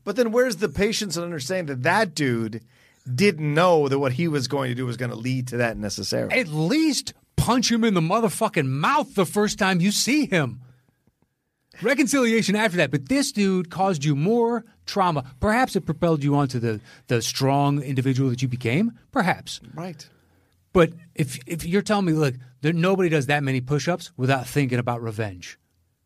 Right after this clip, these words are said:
Speaker 1: Yeah,
Speaker 2: That dude
Speaker 1: maybe.
Speaker 2: was cut.
Speaker 1: He was cut.
Speaker 2: He's done a lot of working out. Some of that is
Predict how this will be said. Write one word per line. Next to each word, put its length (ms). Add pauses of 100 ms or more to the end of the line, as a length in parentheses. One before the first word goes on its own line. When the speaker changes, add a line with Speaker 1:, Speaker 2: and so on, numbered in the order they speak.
(360)
Speaker 1:
Yeah, 340
Speaker 2:
That 160
dude 120
Speaker 1:
maybe. 60
Speaker 2:
was 120
cut. 300 (380)
Speaker 1:
He 60
was 180
cut. 280 (380)
Speaker 2:
He's 120
done 160
a 60
lot 280
of 80
working 240
out. 140 (100)
Some 240
of 80
that 160
is 420